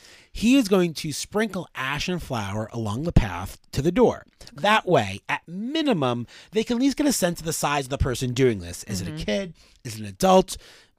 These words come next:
Speaker 1: Some sort of animal? Who knows, right?
Speaker 2: Right.
Speaker 1: But at least you can get a sense of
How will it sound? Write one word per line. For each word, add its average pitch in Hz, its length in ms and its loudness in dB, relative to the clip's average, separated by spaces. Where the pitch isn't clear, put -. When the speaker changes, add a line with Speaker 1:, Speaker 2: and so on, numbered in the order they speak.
Speaker 1:
Some 147 200 -6
sort 131 140 -4
of - 60 -10
animal? 156 420 4
Who 208 120 10
knows, 113 260 2
right? 131 340 2
Speaker 2:
Right. 156 280 -10
Speaker 1:
But 226 200 0
at 185 100 -4
least 233 240 0
you 202 60 -4
can 190 80 -4
get 170 100 2
a 151 80 0
sense 151 380 -4
of 123 360 -4